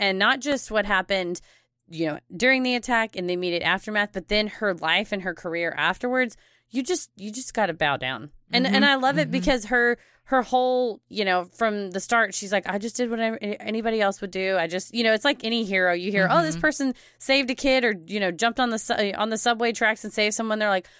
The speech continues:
Speaker 1: "Well, I just did what anybody else would do." And it's like, not necessarily. So,
Speaker 2: Yeah.
Speaker 1: uh, we all hope we would do those things in those moments. And, and then you have people that do, th-, do, do those things. So
Speaker 2: Yep, absolutely.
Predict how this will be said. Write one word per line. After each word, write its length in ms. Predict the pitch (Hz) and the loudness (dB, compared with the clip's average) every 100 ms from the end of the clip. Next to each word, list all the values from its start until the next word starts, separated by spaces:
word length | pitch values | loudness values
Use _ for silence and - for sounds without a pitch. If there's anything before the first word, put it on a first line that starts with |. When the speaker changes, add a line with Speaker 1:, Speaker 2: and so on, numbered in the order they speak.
| _ - | _ -6
Speaker 1:
"Well, 100 | 262 | -2
I 40 | 294 | -2
just 160 | - | -2
did 140 | 285 269 | -2 -2
what 100 | 262 | 0
anybody 360 | 262 254 254 240 | 0 0 0 0
else 180 | 240 | -2
would 100 | 247 | -4
do." 120 | 233 262 | -4 -2
And 80 | 277 | -2
it's 100 | - | -2
like, 120 | 381 | -2
not 160 | 349 392 | -2 -2
necessarily. 720 | 392 - - 415 370 180 156 | -2 -4 -4 -2 0 0 -2
So, 180 | 165 175 | -2 2
Speaker 2:
Yeah. 220 | 180 165 156 _ _ _ | 4 4 0 _ _ _
Speaker 1:
uh, 260 | - 214 208 | 0 2 2
we 100 | 226 | 4
all 140 | 269 262 | 4 4
hope 320 | 262 285 - | 2 -2 -2
we 120 | 226 | -2
would 180 | 202 185 | 0 0
do 140 | 190 | 0
those 220 | 175 165 - | 0 0 -2
things 320 | 175 175 175 | -4 -4 -6
in 80 | 165 | -4
those 220 | 156 156 | -4 -2
moments. 420 | 165 175 220 226 | -4 -2 -2 -4
And, 280 | 196 185 165 | -6 -6 -6
and 140 | 175 170 | -6 -6
then 200 | 170 170 | -6 -6
you 200 | 170 170 | -8 -6
have 300 | 175 175 - | -4 -4 -6
people 300 | - 196 208 | -12 -6 -2
that 140 | 226 226 | -2 -2
do, 140 | 285 | -4
th-, 140 | 190 185 | -4 -4
do, 180 | 202 339 | 2 2
do 140 | 226 180 | 2 -2
those 200 | 143 - | -2 -4
things. 300 | 143 - - | -8 -8 -10
So 340 | - - 147 | -12 -6 -4
Speaker 2:
Yep, 260 | 143 185 - - | 2 0 0 -4
absolutely. 760 | 165 156 170 160 156 151 147 | -6 -4 -4 -2 -4 -6 -10